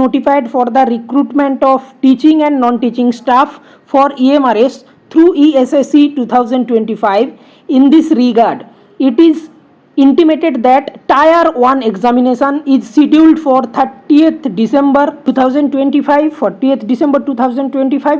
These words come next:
এবং টোয়েন্টি ফার্স্ট ডিসেম্বর টু থাউজেন্ড টোয়েন্টি ফাইভ। অর্থাৎ মোট তিনটি, আহ, ডেট দিয়েছে। সেই তিনটি ডেটের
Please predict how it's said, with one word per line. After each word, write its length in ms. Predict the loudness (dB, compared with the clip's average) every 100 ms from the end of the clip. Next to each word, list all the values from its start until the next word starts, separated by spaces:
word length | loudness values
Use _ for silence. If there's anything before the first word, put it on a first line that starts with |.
| -2
এবং 180 | -4 -2
টোয়েন্টি 260 | -2 -2
ফার্স্ট 300 | -4 -4 -4 -6
ডিসেম্বর 340 | -8 -4 -4 -4
টু 60 |
থাউজেন্ড 360 | -6 -8 -6 -8
টোয়েন্টি 300 | -8 -10 -14 -18
ফাইভ। 120 | -20 _ -20 -20 _
অর্থাৎ 400 | -2 -2 -2 -4 -6 _ _ _
মোট 360 | 0 2 0 -4 -8 2
তিনটি, 460 | 4 2 2 2 2 0 0
আহ, 300 | 2 2 2
ডেট 200 | 0 0
দিয়েছে। 580 | -2 0 0 0 -2 -4 -14 -20 _ _
সেই 220 | -2 0 2
তিনটি 420 | 2 2 2 0
ডেটের 400 | 2 0 0